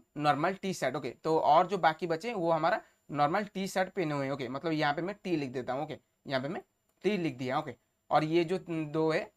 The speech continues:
और ये जो दो है ये हमारा जर्सी पहने हैं और ये हमारा टी मतलब, अ, जो टी शर्ट पहने हुआ है, नॉर्मल टी शर्ट पहने हुए हैं। ओके, तो यहाँ पे लास्ट हमें क्या बोला गया है? "Which two people are girls holding Indian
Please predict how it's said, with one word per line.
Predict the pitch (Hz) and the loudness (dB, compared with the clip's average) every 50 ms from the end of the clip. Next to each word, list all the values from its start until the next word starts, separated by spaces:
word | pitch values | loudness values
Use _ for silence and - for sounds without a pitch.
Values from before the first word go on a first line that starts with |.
| _ - _ - | _ -16 _ 2
और | 160 160 160 | 2 2 6
ये | 165 175 185 | 6 4 4
जो | 160 190 190 | 4 2 -2
दो | 165 160 170 175 | 0 2 2 2
है | 180 208 220 196 | 2 2 2 2
ये | 175 | 4
हमारा | 170 165 170 185 185 | 4 4 4 2 2
जर्सी | 151 151 151 - - 185 | 2 -2 -6 -6 -6 -4
पहने | - 196 208 240 | -4 -2 -2 -2
हैं | 190 185 - _ _ _ - | -4 -6 -8 _ _ _ 0
और | 160 160 | 2 2
ये | 156 160 160 | 4 4 4
हमारा | 156 147 151 190 247 - - _ _ _ _ - | 4 4 4 2 0 0 -6 _ _ _ _ -4
टी | - 180 180 | -2 -2 0
मतलब, | 170 160 147 - 180 226 370 480 - _ _ _ _ - | 0 -2 -2 -2 -2 -4 -4 -4 -8 _ _ _ _ 2
अ, | - 143 143 139 139 135 131 131 127 127 | 4 4 6 6 4 2 2 2 2 0
जो | 131 135 160 | -2 -2 -6
टी | 160 - 175 175 | -4 -2 -4 -4
शर्ट | 165 - 175 185 - | -2 0 -2 -2 -2
पहने | - - 180 175 151 | -2 -4 -2 0 0
हुआ | 143 139 135 135 | 0 2 2 2
है, | 135 131 | 2 0
नॉर्मल | 131 139 147 143 143 151 196 220 | 0 2 2 4 6 4 2 2
टी | 208 - 185 147 | 2 -4 -6 -4
शर्ट | - 107 - | -4 -4 -6
पहने | - - 160 156 143 139 | -4 -2 -2 0 0 -2
हुए | 135 135 | -2 -4
हैं। | 127 131 | -4 -4
ओके, | 143 135 131 - - - _ _ | -6 -6 -8 -10 -12 -20 _ _
तो | - 175 | -2 2
यहाँ | 165 165 170 | 2 2 2
पे | 180 | 4
लास्ट | 170 170 180 185 - | 4 4 4 4 2
हमें | 196 202 196 | -4 -6 -2
क्या | 196 196 190 | -2 -2 0
बोला | 190 196 196 | 0 0 0
गया | 190 208 233 | 0 0 -2
है? | 240 - _ _ _ _ - 185 | -4 -4 _ _ _ _ -4 -2
"Which | 226 269 254 - | -2 -2 -2 -4
two | 294 214 - 220 226 262 269 - 240 | -6 -8 -8 -8 -6 -6 -6 -6 -8
people | 214 - - 247 262 269 262 - _ _ - | -10 -6 -6 -4 -4 -4 -6 -8 _ _ 2
are | 185 214 220 190 156 | 4 4 4 2 2
girls | 151 147 151 160 160 160 - - - _ _ _ _ _ - | 4 6 6 6 4 2 -4 -8 -8 _ _ _ _ _ 0
holding | 151 165 185 175 254 262 262 - - - | 2 2 4 2 2 -2 -2 -2 -2 -2
Indian | 170 156 165 160 156 208 233 254 269 | -2 0 0 -2 0 0 0 0 -2